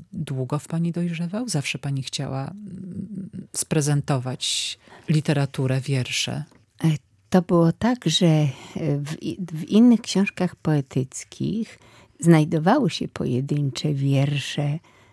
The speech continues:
Speaker 2: napisane z myślą o mojej siostrze. One były jakby przemycane, e, w treści innych książek. Natomiast postanowiłam, e,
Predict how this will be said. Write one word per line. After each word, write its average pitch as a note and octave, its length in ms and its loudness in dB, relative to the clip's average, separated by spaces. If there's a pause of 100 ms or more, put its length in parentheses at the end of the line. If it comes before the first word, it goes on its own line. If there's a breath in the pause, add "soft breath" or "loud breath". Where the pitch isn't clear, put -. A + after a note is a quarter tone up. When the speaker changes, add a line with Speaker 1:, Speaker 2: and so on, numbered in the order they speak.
(160 soft breath)
Speaker 2:
napisane C#3 640 2
z - 80 0
myślą D3 420 0
o D3+ 100 -2
mojej D3 340 0
siostrze. - 760 -6 (760 soft breath)
One D3+ 200 4
były D#3 260 2
jakby C#3+ 380 -2
przemycane, D3 1040 2 (360 soft breath)
e, C#3 120 -2
w - 120 -6
treści - 800 -4
innych D3 340 2
książek. C#3+ 800 -2 (460 soft breath)
Natomiast D#3 1160 2
postanowiłam, D#3 1120 0 (420 soft breath)
e, - 120 -4